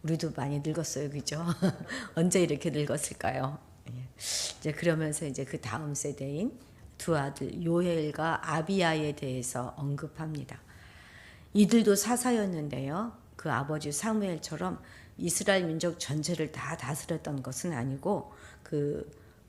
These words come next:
부엘세바 지역에서만 사사 임무를 수행했던 것 같습니다.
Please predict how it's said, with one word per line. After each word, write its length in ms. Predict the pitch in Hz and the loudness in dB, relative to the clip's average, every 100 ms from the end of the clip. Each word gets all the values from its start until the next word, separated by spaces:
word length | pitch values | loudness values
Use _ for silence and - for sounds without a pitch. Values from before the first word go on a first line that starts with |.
| - | -16
부엘세바 760 | - 214 220 220 208 175 139 135 | 6 12 12 10 6 2 0 0
지역에서만 1040 | - 160 151 147 143 - 131 135 170 254 247 - - | 0 4 2 2 -2 -2 -2 0 2 2 0 -8 -8
사사 380 | - 214 214 | -2 0 2
임무를 480 | 180 135 139 135 151 | 2 0 0 -2 -2
수행했던 680 | - - 233 190 170 - 131 | 0 4 4 4 -4 -6 -6
것 160 | 123 131 | -4 -6
같습니다. 680 | - - 160 147 - 98 | -8 -4 -2 -2 -4 -8